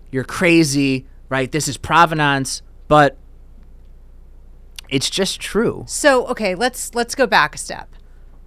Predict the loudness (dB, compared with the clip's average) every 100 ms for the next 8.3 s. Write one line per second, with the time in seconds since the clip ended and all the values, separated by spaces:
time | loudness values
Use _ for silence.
0 | -20 -4 -2 0 0 0 -2 -6 -6 -2
1 | 0 0 -2 -2 2 4 4 0 0 4
2 | 4 2 -4 -10 -10 -10 -10 -8 -8 -6
3 | -8 -12 -10 -12 -6 -2 -2 -4 -8 -12
4 | -8 -10 -10 -10 -4 -2 -4 -6 -10 -14
5 | -20 -20 -20 -20 -20 -16 -4 2 4 2
6 | -4 -4 -4 -4 -6 -12 -10 -8 0 2
7 | 4 2 0 -12 -20 -20 -12 -10 -8 -6
8 | -4 -6